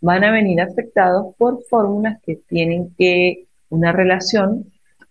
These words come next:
eh, propiamente dicha de un comportamiento lineal, y entonces hablaríamos de una, que estamos usando funciones, eh, estadísticas propias, por ejemplo, como la normal,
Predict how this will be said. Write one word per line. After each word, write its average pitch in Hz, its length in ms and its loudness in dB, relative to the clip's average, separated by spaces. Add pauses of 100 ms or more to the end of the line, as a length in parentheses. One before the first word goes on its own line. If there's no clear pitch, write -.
(180)
eh, 160 560 0 (500)
propiamente 175 760 2
dicha 170 380 0 (100)
de 156 220 2
un 156 160 -2
comportamiento 151 1000 -4 (340)
lineal, 202 600 2
y 202 60 -2
entonces 185 320 -4
hablaríamos 165 640 0
de 143 80 -6
una, 165 220 -6 (260)
que 156 100 -4
estamos 196 380 -2
usando 156 560 -4 (640)
funciones, 190 1040 2 (640)
eh, 160 360 2
estadísticas 196 1040 -2 (580)
propias, 196 540 2
por 165 140 2
ejemplo, 160 400 -4
como 156 540 -2 (300)
la 160 200 0
normal, 165 720 0